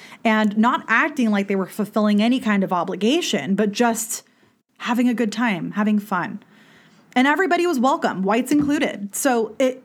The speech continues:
he felt really welcome there himself, but wondered why it wasn't the same way on the other side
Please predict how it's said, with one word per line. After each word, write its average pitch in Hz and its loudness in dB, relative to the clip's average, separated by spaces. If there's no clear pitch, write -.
he - -2
felt 311 -2
really 262 0
welcome 233 0
there 294 0
himself, 254 0
but 220 0
wondered 240 0
why 220 2
it 202 -2
wasn't 214 0
the - -2
same 202 0
way 175 -6
on 202 2
the 196 2
other 196 0
side 156 -6